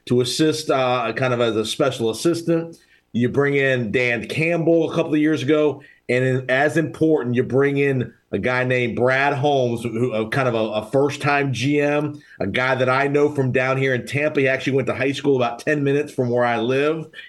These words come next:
down here in the Tampa area. Um, just talk about how the organizational structure got put together and the relationships and the, the, the, the symmetry that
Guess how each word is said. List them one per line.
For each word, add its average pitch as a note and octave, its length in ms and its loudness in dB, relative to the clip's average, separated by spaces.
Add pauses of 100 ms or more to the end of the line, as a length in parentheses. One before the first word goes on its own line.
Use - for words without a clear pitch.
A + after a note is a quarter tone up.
down C3 200 0
here C3+ 140 0
in C3 60 -2
the B2 80 -2
Tampa B2+ 340 0
area. C#3+ 500 2 (360)
Um, G#2+ 560 -2 (140)
just D3+ 180 -2
talk G3 260 0
about F#3 280 2
how D#3 160 0
the C#3+ 220 0
organizational D#3 840 2
structure D#3+ 600 0
got D3+ 240 -2
put D#3 160 -2
together D3+ 540 2
and B2 260 -4 (220)
the C3 100 2
relationships D3 920 0
and A#2 440 0
the, A2+ 100 -4
the, G#2+ 160 -2
the, A#2 180 0
the A2 200 -4
symmetry E3 680 0
that B2 240 0